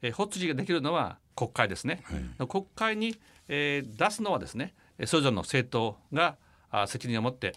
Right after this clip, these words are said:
Speaker 1: 案を出すべきだろうと。で、その、
Speaker 2: うん。
Speaker 1: お、政党、自民党の私は総裁としてですね、自民党においてしっかりと、えー、議論をですね、修練させていこうと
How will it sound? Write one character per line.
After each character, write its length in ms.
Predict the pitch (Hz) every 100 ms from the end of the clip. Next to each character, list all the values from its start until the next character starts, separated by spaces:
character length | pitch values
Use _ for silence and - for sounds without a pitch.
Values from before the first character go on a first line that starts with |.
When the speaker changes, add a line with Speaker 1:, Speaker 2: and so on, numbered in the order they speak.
| -
Speaker 1:
案 140 | 120
を 60 | 92
出 80 | 113
す 140 | -
べ 80 | 98
き 80 | -
だ 80 |
ろ 80 | 80
う 40 | -
と。 80 | - _ - -
で、 120 | 78
そ 80 | 190
の、 220 | 196 202 -
Speaker 2:
う 40 |
ん。 40 |
Speaker 1:
お、 40 | 151
政 300 | 147 170 160
党、 160 | 151 135
自 140 | 123
民 140 | 143
党 240 | 139 - 143
の 80 | 143
私 240 | 127 -
は 100 | 113
総 220 | - 123
裁 200 | 117 127
と 120 | 120
し 40 | 113
て 80 | 165
で 80 | 110
す 100 | -
ね、 140 | 135 - - - -
自 100 | 107
民 120 | 107
党 160 | 104
に 60 | 107
お 60 | 117
い 40 |
て 180 | - - -
し 120 | -
っ 20 |
か 140 | - 139
り 80 |
と、 100 | - - - - - -
え 120 | 110
ー、 40 | 92
議 100 | 110
論 180 | 101 104
を 60 |
で 80 | 110
す 120 | -
ね、 160 | 117 135 _ - -
修 160 | - 113
練 120 | 113
さ 140 | 117
せ 80 | 113
て 60 | 127
い 60 |
こ 140 | 117
う 40 |
と 80 | 131